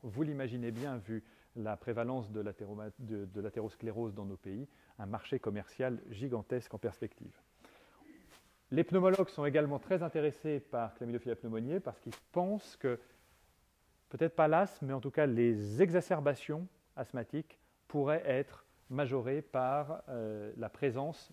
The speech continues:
de Chlamydophila chez des gens qui ont fait une infection ancienne. Une chose est sûre, c'est que vraiment la séroprévalence est très élevée et que plus de la moitié de la population est positive, ce qui rend un petit peu difficile les études sérologiques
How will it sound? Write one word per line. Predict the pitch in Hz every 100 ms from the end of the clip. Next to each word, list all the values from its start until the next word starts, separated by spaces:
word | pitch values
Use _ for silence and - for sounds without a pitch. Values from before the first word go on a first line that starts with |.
| 202
de | 127 107 135 143
Chlamydophila | - 131 113 104 113 143
chez | -
des | 113
gens | 107 139
qui | -
ont | 107
fait | -
une | 131
infection | 113 107 - 131
ancienne. | 120 - - - - - - - - - _ _ _ _ 180
Une | 214
chose | - 175
est | 160
sûre, | - 165 196 247
c'est | - 143
que | -
vraiment | 127 110 131 165 170
la | 170
séroprévalence | - 147 - - 127 127 135
est | 120
très | - 127 117
élevée | 117 110 147
et |
que | 147 120
plus | - -
de | 156
la | 143
moitié | 131 -
de | 127
la |
population | 123 107 110 101 - 123 - - _
est | 135
positive, | 113 123 107 - 127 143 151 - _ - - _ _ _
ce | -
qui | -
rend | 113 139
un | 120
petit | -
peu | 117 127
difficile | 113 - 110 - 151 160 165 - -
les | 113 110 123
études | 123 160 139 - - -
sérologiques | 156 143 131 123 127 165 - -